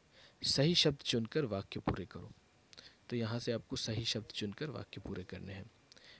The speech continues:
पहला प्रश्न है, "आदमी डैश लेकर रूपा के पीछे भागा", आदमी डंडा लेकर, तो वह आदमी खचेड़ू नाम का जो व्यक्ति था, वह क्या लेकर रूपा के पीछे भाग रहा था, डंडा लेकर। उसी प्रकार दूसरा है,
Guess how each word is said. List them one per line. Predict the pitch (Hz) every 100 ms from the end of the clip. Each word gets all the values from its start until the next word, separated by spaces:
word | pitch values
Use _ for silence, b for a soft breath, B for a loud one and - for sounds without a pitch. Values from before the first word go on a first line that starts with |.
| B -
पहला | 113 113
प्रश्न | - 113 120
है, | 127 165 -
"आदमी | 107 110 110 143 175
डैश | 107 113 123 -
लेकर | 110 107 143
रूपा | 107 101 104
के | 104 110
पीछे | - 95 101
भागा", | - 92 87
आदमी | - 95 98 110 185 - _ _ _ _ _ _ - 98
डंडा | 107 101 98
लेकर, | 95 - 101
तो | -
वह | 113 110
आदमी | 101 110
खचेड़ू | 127 113 101 113 110
नाम | 110 107
का | 104 104
जो | 107
व्यक्ति | 98 - 104
था, | - 123
वह | 185 123 208 B B _
क्या | 143
लेकर | 143 127 139
रूपा | 123 - 123
के | 131
पीछे | 123 117 -
भाग | 110 110 104
रहा | 104 110
था, | 175 214 B B B 95
डंडा | 104 98 98
लेकर। | 95 90 - - - - - B B B
उसी | 135 170
प्रकार | 160 147 156 135
दूसरा | 117 - 139
है, | 135 156